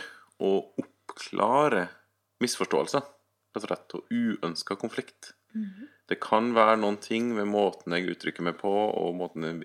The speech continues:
Speaker 1: jeg kommuniserer på, som skape konflikt.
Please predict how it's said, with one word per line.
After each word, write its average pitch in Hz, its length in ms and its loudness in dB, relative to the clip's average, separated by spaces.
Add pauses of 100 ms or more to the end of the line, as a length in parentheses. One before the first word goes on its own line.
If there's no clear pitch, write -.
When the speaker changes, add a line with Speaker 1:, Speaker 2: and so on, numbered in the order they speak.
Speaker 1:
jeg 90 160 -2
kommuniserer 87 400 -4
på, 117 140 2 (580)
som 92 640 0 (680)
skape 107 960 4 (120)
konflikt. - 600 -2